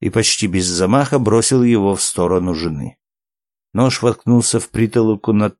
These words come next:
Таниной головой. Татьяна ойкнула и скрылась в глубине квартиры. Андрей сидел и пил воду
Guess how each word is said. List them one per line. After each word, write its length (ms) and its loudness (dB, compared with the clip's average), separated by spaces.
Таниной 460 2
головой. 580 -2
Татьяна 480 -4
ойкнула 500 0
и 140 0
скрылась 580 0
в 80 -8
глубине 460 -2
квартиры. 580 -8
Андрей 340 2
сидел 520 2
и 140 0
пил 360 2
воду 480 -2